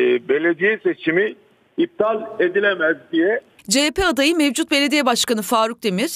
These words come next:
Speaker 2: ilçe seçim kuruluna itiraz etti. Şimdi C H P bu kez il seçim kuruluna gidecek. İl seçim kurulunun da benzer karar vermesi durumunda seçimler iki Haziran'da yeniden yapılacak.
Speaker 1: İl seçim kurulu da umuyorum ve diliyorum ki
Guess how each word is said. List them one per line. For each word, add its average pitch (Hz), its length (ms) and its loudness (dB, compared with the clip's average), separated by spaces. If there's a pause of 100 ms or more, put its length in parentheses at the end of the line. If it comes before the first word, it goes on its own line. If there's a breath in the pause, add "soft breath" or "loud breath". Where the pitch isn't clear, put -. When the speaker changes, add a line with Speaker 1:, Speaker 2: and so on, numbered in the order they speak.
Speaker 2:
ilçe 254 300 0
seçim 294 300 -2
kuruluna 233 400 0
itiraz 240 480 0
etti. 160 300 -8 (220 loud breath)
Şimdi 269 280 0
C 247 200 2
H 247 60 0
P 320 200 -4
bu 262 80 -4
kez 311 280 -2
il 294 160 0
seçim 277 320 0
kuruluna 175 360 -2
gidecek. 143 500 -6 (260 loud breath)
İl 311 160 2
seçim 339 340 -2
kurulunun 240 520 2
da 330 140 -2
benzer 269 360 2
karar 214 360 0
vermesi 190 440 -2
durumunda 175 480 -2 (180 loud breath)
seçimler 247 580 0
iki 285 240 -2
Haziran'da 202 460 0
yeniden 208 340 2
yapılacak. 147 640 -6 (120)
Speaker 1:
İl 190 180 0
seçim 156 280 -4
kurulu 147 340 -2
da 170 220 0 (400 loud breath)
umuyorum 147 460 0
ve 120 200 0
diliyorum 123 440 0
ki 185 300 -4